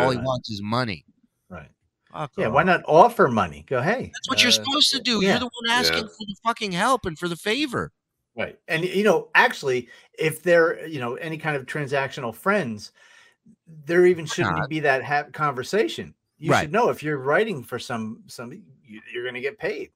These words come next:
Speaker 1: Well, and you're not, y-, yeah, you're not asking the guy to help you move
Speaker 2: Right.
Speaker 1: Saturday. You're, you're asking him to write for you.
Speaker 2: Yeah, which is what he does for a living.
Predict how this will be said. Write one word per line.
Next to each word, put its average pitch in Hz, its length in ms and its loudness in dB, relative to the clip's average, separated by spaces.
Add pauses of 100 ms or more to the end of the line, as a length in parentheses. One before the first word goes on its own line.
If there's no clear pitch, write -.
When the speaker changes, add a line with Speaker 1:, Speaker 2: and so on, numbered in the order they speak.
(360)
Speaker 1:
Well, 262 100 -2
and 190 100 -2
you're 180 120 0
not, 202 160 -2
y-, 160 160 -4
yeah, 226 180 -4
you're 113 160 -2
not 196 160 -2
asking 185 300 -2
the 147 60 -4
guy 147 140 -2
to 120 60 0
help 139 220 -2
you 104 80 -4
move 107 500 0
Speaker 2:
Right. - 160 -20
Speaker 1:
Saturday. 85 720 -2
You're, 127 220 2
you're 151 240 2
asking 170 320 -2
him 151 120 -2
to 131 80 0
write 185 420 -2
for 98 260 -2
you. 73 160 -8
Speaker 2:
Yeah, - 140 -10 (220)
which 165 340 -6
is 135 100 -8
what 151 180 0
he 156 80 -2
does 147 240 -2
for 151 120 -8
a 143 80 -4
living. 233 380 -8